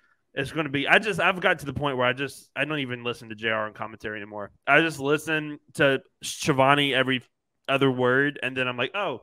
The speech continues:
let's listen to Excalibur, what Excalibur has to say."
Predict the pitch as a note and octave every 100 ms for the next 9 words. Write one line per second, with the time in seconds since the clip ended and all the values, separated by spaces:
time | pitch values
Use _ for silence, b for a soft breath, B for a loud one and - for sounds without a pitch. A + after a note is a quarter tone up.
0 | - D#3 E3 E3+ E3 C#3+ - D3 C#3 A#2+
1 | A2 A#2 C3 - B2+ A#2+ G#2+ G#2 - A#2
2 | G2 C2+